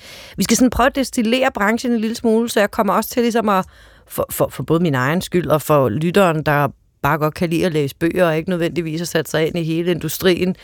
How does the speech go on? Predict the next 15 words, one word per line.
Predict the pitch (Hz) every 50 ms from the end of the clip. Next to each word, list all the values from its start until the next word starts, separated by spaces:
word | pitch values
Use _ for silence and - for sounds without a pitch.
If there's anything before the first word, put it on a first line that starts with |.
| - - - - - - -
øh, | 165 165 151
skyld, | - - - - - - 202 196 - - - - - - - - - _ -
at, | 185 175 156 - -
at | 175 175
prøve | - - 190 190
at | -
komme, | - 196 - -
blive | - 196 185
lidt | 208 -
klogere | - - 185 180 185 202 214 214
på, | - - 202 190 - 196 220 202
hvordan | 165 165 175 175 - 160 165 170 196 202 -
og, | - 175 165 165 151 - - - -
og | - 165
hvorledes | 156 170 160 156 160 160 175 185 - - - - -